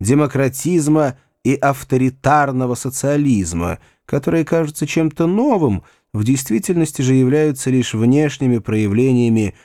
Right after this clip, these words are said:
неизменного жизненного уклада этих народов, свойственного исключительно каждому из них в отдельности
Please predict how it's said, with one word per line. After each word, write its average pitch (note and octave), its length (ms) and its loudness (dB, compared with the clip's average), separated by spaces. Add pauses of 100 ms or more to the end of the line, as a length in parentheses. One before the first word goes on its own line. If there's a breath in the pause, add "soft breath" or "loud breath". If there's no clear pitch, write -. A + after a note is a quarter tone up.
(160 soft breath)
неизменного B2+ 1500 2
жизненного G2+ 640 0
уклада F2+ 480 -2
этих F2 280 -6
народов, B2 600 0 (340 soft breath)
свойственного F3+ 920 0
исключительно E3 800 0
каждому F#2+ 640 -2
из G2+ 180 0
них F2 220 -4
в G2+ 60 -2
отдельности D3+ 840 0